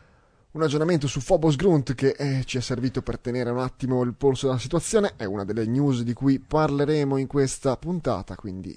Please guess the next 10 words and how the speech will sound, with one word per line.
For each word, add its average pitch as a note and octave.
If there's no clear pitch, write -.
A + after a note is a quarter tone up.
ovviamente D#2
conterò A3
su C#3+
di C#3+
lui C3+
per A#2+
avere G#2+
il A#2+
supporto -
che -